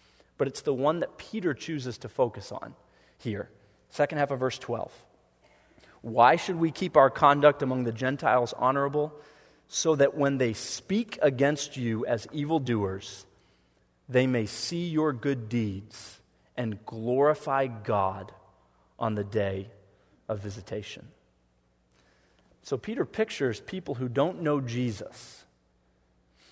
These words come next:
beginning to speak against those in these churches in ancient Asia Minor as evildoers. Now, this is the main kind of persecution that Peter is focused on in this letter. It's the kind of persecution of God's people that comes through,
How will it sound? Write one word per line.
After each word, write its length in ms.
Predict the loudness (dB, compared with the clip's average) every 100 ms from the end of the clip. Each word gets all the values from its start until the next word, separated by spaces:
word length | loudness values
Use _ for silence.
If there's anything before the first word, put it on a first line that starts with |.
| _ -6
beginning 360 | 0 0 0
to 120 | -4
speak 600 | -8 -8 -10 -4 -4 -2 -2
against 460 | 2 0 0 2
those 340 | 4 4 2 -2
in 160 | -4
these 220 | -2 -4
churches 560 | -6 -4 -4 -2 -4 -4
in 120 | -6
ancient 400 | -4 -6 -6 -6 -2
Asia 260 | -2 -2
Minor 460 | -2 0 0 -2 -2
as 300 | 0 0 -2 -8
evildoers. 840 | -8 -4 -4 -2 -2 0 0 -4 -8 2
Now, 220 | 4 4 -4 -20 -16 -10
this 500 | 6 6 6 2 -2
is 200 | -2 0
the 120 | 0
main 480 | 2 2 2 0 -2
kind 260 | -2 -2
of 120 | -2 -4
persecution 640 | -6 -6 -8 -6 -6 -4
that 140 | -4 -4
Peter 260 | -2 -2
is 100 | -2
focused 380 | -2 -4 -4 -4
on 140 | -4
in 80 | -4
this 180 | -8 -8
letter. 300 | -8 -8 -12 _ _ _ _ _ _ _ _ _ _ _ -8
It's 160 | -8 -6
the 80 |
kind 180 | 0 2
of 120 | 2
persecution 640 | 0 -2 -2 -4 -4 -2 -2
of 100 | 6
God's 260 | 8 6
people 280 | 2 -4 0
that 140 | 0 2
comes 300 | 0 0 -2
through, 240 | -4